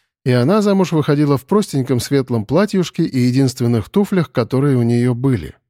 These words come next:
«Туфли-то черные, белых было не купить», рассказывала бабуля, не обращая внимания на расстроенную до слез внучку.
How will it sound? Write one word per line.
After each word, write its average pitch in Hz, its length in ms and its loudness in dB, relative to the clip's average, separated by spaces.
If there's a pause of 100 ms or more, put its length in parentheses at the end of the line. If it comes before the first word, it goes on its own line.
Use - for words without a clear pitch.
(600)
«Туфли-то 226 460 -2
черные, 214 760 -2 (180)
белых 202 360 0
было 220 200 2
не 262 140 2
купить», 170 680 -4 (360)
рассказывала 120 580 0
бабуля, 156 640 0
не 123 120 0
обращая 190 460 0
внимания 160 460 2
на 139 100 0
расстроенную 131 580 0
до 120 120 0
слез 120 320 -4
внучку. 120 540 -6